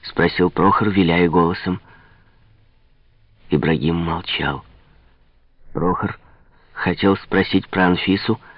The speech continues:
не застал ли он ее здесь. Но было стыдно, вдруг сон, вдруг Анфисы не было здесь вовсе, да и вообще стыдно как-то и тоскливо на душе,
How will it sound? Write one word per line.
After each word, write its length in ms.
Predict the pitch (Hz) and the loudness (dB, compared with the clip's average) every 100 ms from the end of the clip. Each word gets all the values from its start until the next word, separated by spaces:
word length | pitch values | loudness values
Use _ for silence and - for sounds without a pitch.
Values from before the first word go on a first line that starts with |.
| - - | -20 -4
не 160 | 82 85 | -2 2
застал 560 | 90 - - 90 107 | 0 -2 0 4 6
ли 200 | 110 104 | 8 8
он 300 | 104 104 107 | 8 8 8
ее 280 | 104 98 92 | 6 6 4
здесь. 520 | - - 80 78 - - _ _ _ _ _ _ _ _ _ _ _ _ - - | 2 -2 -2 -2 -6 -18 _ _ _ _ _ _ _ _ _ _ _ _ -12 -4
Но 120 | 69 | 0
было 180 | 80 78 | 0 -2
стыдно, 520 | - 92 101 80 62 | -2 2 2 0 -6
вдруг 460 | 50 80 76 - - - | -2 0 -2 -6 -10 0
сон, 300 | - 104 110 | 0 0 -4
вдруг 380 | 104 - 131 - | -2 -2 -2 -6
Анфисы 460 | - 78 - 85 82 | -4 -2 -4 -2 0
не 180 | 78 85 | 2 2
было 180 | 82 | 0
здесь 280 | 80 78 76 | -2 -2 -4
вовсе, 440 | - 82 104 - - - - - - - - | 2 2 2 -6 -16 -20 -20 -20 -20 -18 0
да 80 | |
и 60 | 73 | 2
вообще 420 | 78 80 - 110 | 4 2 2 2
стыдно 480 | 110 - 107 123 120 | 2 2 4 4 0
как-то 320 | - 87 - | -4 -8 -6
и 60 | - | -6
тоскливо 540 | 82 76 - 80 107 | -4 -6 -2 0 2
на 120 | 104 | 0
душе, 340 | 98 104 - | -2 -4 -4